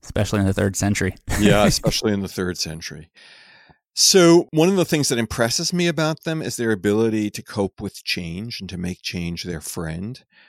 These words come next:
Speaker 2: I think one of the reasons that the Republic failed is that the leadership of the Republic didn't know what to do with change and didn't know how to make it their friend. But the Caesars did. It left a lot of the old guard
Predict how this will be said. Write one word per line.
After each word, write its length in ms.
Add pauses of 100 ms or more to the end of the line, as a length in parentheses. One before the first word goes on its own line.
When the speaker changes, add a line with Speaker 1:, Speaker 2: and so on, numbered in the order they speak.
(100)
Speaker 2:
I 60
think 200
one 200
of 60
the 80
reasons 360
that 140
the 80
Republic 480
failed 520
is 140
that 240
the 300
leadership 500
of 80
the 80
Republic 560
didn't 240
know 140
what 140
to 100
do 160
with 180
change 420
and 120
didn't 240
know 80
how 120
to 80
make 280
it 100
their 140
friend. 420 (540)
But 140 (160)
the 80
Caesars 760 (160)
did. 520 (460)
It 180
left 380
a 60
lot 260
of 80
the 120
old 380
guard 600